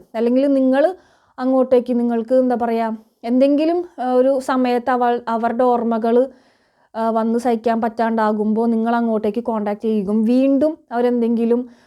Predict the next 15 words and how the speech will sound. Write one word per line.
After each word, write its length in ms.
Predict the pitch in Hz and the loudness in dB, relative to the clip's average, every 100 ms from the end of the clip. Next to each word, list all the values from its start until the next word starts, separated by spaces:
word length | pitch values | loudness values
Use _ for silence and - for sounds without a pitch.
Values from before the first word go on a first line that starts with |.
| _ 233 | _ -2
ഒരു 100 | 240 | 0
അവഗണന 520 | 220 214 214 220 226 | 0 0 0 0 -2
കാണിക്കുകയോ 840 | 233 220 214 208 196 208 220 196 | 0 -2 -2 -2 0 2 2 0
അല്ലെങ്കിൽ 380 | 220 226 226 233 | -2 -2 0 2
അത് 200 | 233 269 | 2 2
നിങ്ങളെ 260 | 254 240 | 2 2
വല്ലാതെ 420 | 247 233 233 220 233 | 2 2 0 0 -2
ഹേർട്ടാക്കുമ്പോൾ 680 | 233 220 226 214 214 220 | -2 -4 -4 -6 -4 -2
അങ്ങോട്ടും 360 | 233 220 214 233 | -2 -2 -2 -2
ഇങ്ങോട്ടും 300 | 220 214 208 | -2 -2 0
ഒരു 80 | 220 | 0
വാക്ക് 340 | 220 208 233 226 | 0 -2 -4 -4
തർക്കങ്ങളിലേക്ക് 760 | 220 226 226 233 233 226 247 | -4 -4 0 2 2 0 -4
പോകാനുള്ളൊരു 680 | 233 208 202 214 214 196 226 | -2 -2 -2 -4 -4 -4 -4
സാധ്യത 480 | 233 190 185 190 | -6 -6 -4 -4